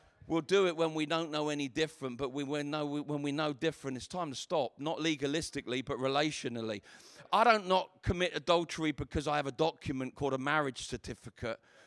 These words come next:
issued in Wyndham, actually. I don't because I love her, and I want to be all of hers as she's all of mine. We get that. What about God?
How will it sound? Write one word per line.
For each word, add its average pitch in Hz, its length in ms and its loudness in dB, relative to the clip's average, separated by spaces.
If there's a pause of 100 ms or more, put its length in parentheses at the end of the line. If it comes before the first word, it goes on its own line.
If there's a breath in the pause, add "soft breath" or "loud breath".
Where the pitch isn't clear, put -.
(120 soft breath)
issued 147 480 2
in 127 180 -2
Wyndham, 127 500 -2 (200 soft breath)
actually. 110 640 -8 (720 soft breath)
I 147 100 4
don't 190 280 4 (260)
because 151 380 -2
I 151 80 2
love 147 300 2
her, 104 160 -6 (800 soft breath)
and 151 120 2
I 156 60 4
want 160 460 -2
to 147 100 -6
be 147 180 0
all 170 320 0
of 143 120 0
hers 139 640 -2 (120)
as 120 100 -4
she's 147 300 -2
all 151 260 2
of 127 100 -6
mine. 139 400 -6 (1600 soft breath)
We 381 140 -2
get 151 280 -2
that. 160 300 -6 (1300)
What 240 160 -8
about 233 220 -12
God? 196 320 -12